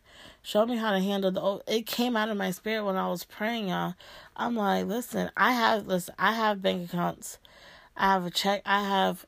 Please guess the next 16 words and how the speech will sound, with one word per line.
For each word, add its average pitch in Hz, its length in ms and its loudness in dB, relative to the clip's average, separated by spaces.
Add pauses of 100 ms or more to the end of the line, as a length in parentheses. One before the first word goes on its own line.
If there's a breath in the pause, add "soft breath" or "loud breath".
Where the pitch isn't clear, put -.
actually, 208 380 -2
I 185 40 -2
have 180 200 -4
two 247 200 -6
checkings, 214 480 -2
two 202 160 -6
savings, 180 720 -4 (580 loud breath)
and 190 220 0
I 185 80 0
have 185 240 0
about 170 440 0
four. 240 1200 0 (880 loud breath)
I 196 120 0
have 185 120 -2
a 180 80 -4
PayPal. 214 920 0